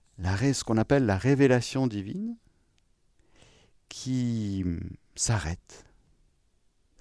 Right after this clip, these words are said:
Dieu a tout dit de ce qu'il n'avait à nous dire en termes de révélation divine. Mais il y a une autre étape qui s'ouvre,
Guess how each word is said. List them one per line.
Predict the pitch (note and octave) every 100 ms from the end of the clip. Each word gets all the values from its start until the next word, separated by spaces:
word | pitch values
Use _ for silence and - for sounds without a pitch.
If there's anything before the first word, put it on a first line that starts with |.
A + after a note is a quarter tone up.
| - - - _ _ _ _ _ -
Dieu | G2+ G2 A2
a | G#2+
tout | - A2+
dit | F2 E2 - - _ _ -
de | F#2
ce | -
qu'il | G2 F#2+
n'avait | F#2 F2 F2 - _ _ _ _ -
à | E2+
nous | E2
dire | D2 D2 E2+ F#2+ - _ _ _ _ _ _ -
en | G2+
termes | C3+ C#3 C3
de | G#2 A2 C3+ _ _ _ _ _ _ _ _ _ _ _ _
révélation | - F2 G#2 G2+ F#2+ F#2 - F#2+
divine. | F2+ F2 - G#2+ A2 - _ _ _ _ _ _ _ _ _ _ -
Mais | G#2+ D3 F#3+ - _ _ _ _ _ _ _ _ _ _ _ _
il | B2+ B2
y | B2+
a | A#2 A2 F#2+
une | G#2+ G#2+
autre | G#2+ G#2 G2+
étape | - F2+ G#2+ - -
qui | G2
s'ouvre, | - F#2+ F#2+ A2 B2+